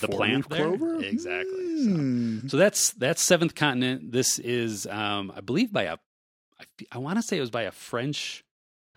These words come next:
Speaker 2: designer, um, and I don't know that they've really done anything else. And, you know, I got it off the second printing. I hadn't even really heard about it on the first printing,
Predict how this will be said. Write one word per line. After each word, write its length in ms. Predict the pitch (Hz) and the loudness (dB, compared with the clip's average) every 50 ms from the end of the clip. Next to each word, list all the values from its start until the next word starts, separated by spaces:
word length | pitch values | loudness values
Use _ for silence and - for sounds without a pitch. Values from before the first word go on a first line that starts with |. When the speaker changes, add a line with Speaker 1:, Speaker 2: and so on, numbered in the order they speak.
| _ _ _ _ _ - | _ _ _ _ _ -8
Speaker 2:
designer, 800 | 131 127 123 139 143 151 151 160 160 160 156 151 147 135 117 - - - | -6 -4 -2 -2 0 0 0 2 0 0 0 -2 -4 -8 -12 -14 -12 -8
um, 680 | 107 107 104 101 101 101 98 98 98 95 95 95 - - _ - | -6 -4 -4 -4 -4 -4 -6 -6 -6 -8 -10 -12 -14 -20 _ -12
and 100 | - 110 | -8 -6
I 60 | 107 | -6
don't 260 | 117 127 131 - - | -6 -6 -8 -8 -6
know 180 | 117 117 120 117 | -4 -4 -2 -2
that 100 | 107 107 | -2 -4
they've 160 | 117 104 101 | -4 -4 -4
really 180 | 110 113 113 113 | -2 -4 -4 -2
done 300 | 107 113 110 107 107 104 | -4 -4 -4 -4 -4 -6
anything 400 | - 110 113 104 - 110 104 104 | -6 -8 -8 -8 -6 -6 -6 -6
else. 340 | 101 101 98 - - - - - - | -4 -4 -4 -6 -6 -8 -10 -12 -10
And, 540 | 107 104 98 98 98 92 90 90 85 78 - _ _ - | -8 -6 -6 -6 -8 -10 -12 -14 -18 -20 -20 _ _ -12
you 100 | - 107 | -10 -10
know, 80 | 101 - | -6 -2
I 120 | 110 123 | -2 0
got 200 | 123 139 127 117 | 0 0 0 0
it 40 | 117 | 0
off 140 | 117 110 - | -2 -2 -2
the 80 | 107 | -4
second 320 | - - 117 - 117 104 - | -4 -4 -4 -4 -6 -8 -6
printing. 220 | - 110 107 98 | -4 -4 -4 -2
I 20 | |
hadn't 240 | 90 117 160 156 160 | -2 0 0 0 0
even 140 | 117 107 110 | 0 -2 -2
really 160 | 110 101 101 | -4 -6 -6
heard 300 | - - - 135 135 135 | -8 -8 -4 -2 -2 -2
about 220 | 123 117 123 123 120 | -2 -2 -2 0 0
it 60 | 123 | -2
on 80 | 117 | -4
the 60 | 113 107 | -4 -6
first 280 | - 120 117 - - | -6 -6 -6 -6 -8
printing, 400 | - 127 113 113 110 110 110 107 | -10 -10 -8 -6 -6 -6 -8 -10